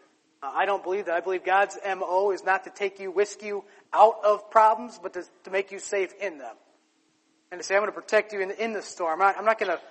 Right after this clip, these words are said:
whisk you out of the storm. I'm gonna put you right in the middle of the storm. And just like Daniel in the lion's den, just like Shadrach, Meshach, and Abednego in the fire. They're in the fire,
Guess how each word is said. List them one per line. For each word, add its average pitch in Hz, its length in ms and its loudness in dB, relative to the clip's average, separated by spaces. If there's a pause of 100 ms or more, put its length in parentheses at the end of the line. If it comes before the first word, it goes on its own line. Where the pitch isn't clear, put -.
(440)
whisk 208 280 0
you 208 180 -2
out 208 220 8
of 208 60 0
the 185 80 -8
storm. 196 260 2
I'm 202 160 2
gonna 202 220 0
put - 320 -8
you 208 80 -6
right 208 200 6
in 170 60 -8
the 190 80 -4
middle 196 260 0
of 180 60 -2
the 170 80 -4
storm. 156 460 -4 (360)
And 175 120 -8
just 208 180 -6
like 196 180 0
Daniel 202 280 0
in 190 40 -4
the 185 60 -4
lion's 190 380 2
den, 156 220 -8
just 190 200 -6
like 196 220 2 (160)
Shadrach, 202 480 4
Meshach, 208 340 -4
and 180 80 -4
Abednego 190 380 -2
in 185 80 -6
the 160 100 -10 (100)
fire. 185 320 -2 (800)
They're 196 160 2
in 262 280 0
the 214 80 -2
fire, 220 460 6